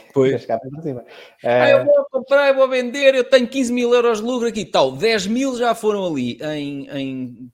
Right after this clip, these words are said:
Speaker 2: E agora posso dar outro exemplo, imagina, parte da negociação. Como eu estou no mercado, se bem que eu tive, eu, eu como não queria ter as dores de cabeça, eu aloquei um, um consultor amigo meu a
Speaker 1: Uhum.
Speaker 2: tratar do processo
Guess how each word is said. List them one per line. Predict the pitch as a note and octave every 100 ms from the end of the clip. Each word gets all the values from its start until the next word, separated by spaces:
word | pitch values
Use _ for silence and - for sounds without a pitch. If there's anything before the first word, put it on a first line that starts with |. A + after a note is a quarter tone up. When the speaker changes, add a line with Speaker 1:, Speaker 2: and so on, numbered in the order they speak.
| _
Speaker 2:
E | D#3+ C#3+
agora | C3+ C3+
posso | C#3+ C#3+
dar | D3+
outro | D3 E3+
exemplo, | D#3 F#3 C#3+
imagina, | B2+ C3 A2+
parte | G#2+ C#3+ C#3
da |
negociação. | C#3+ C#3 C#3+ C#3 B2+ F#2+ - _ _ _
Como | B2+ C3
eu |
estou | - C3+
no |
mercado, | C3+ B2+ D3 C#3 A2+ -
se | - C#3+
bem | F3+
que | F3+
eu |
tive, | - F#3 D#3+ C3+ D3+
eu, | D3+
eu | D#3+
como | C#3+ F3
não | E3+
queria | F3 D#3+
ter | D#3+
as | D3
dores | D3
de | -
cabeça, | C#3+ C#3 C3
eu | C#3+ D3 B2 C3+
aloquei | C#3 C3+ D3+ C#3+ C3+
um, | C#3+ D3
um |
consultor | C3+ C#3 C#3 C3+ C3+ A2+ C3+
amigo | C#3 C3+ B2
meu | B2+ A#2
a | C#3
Speaker 1:
Uhum. |
Speaker 2:
tratar | - B2+
do | A#2+
processo | A#2+ D#3+ E3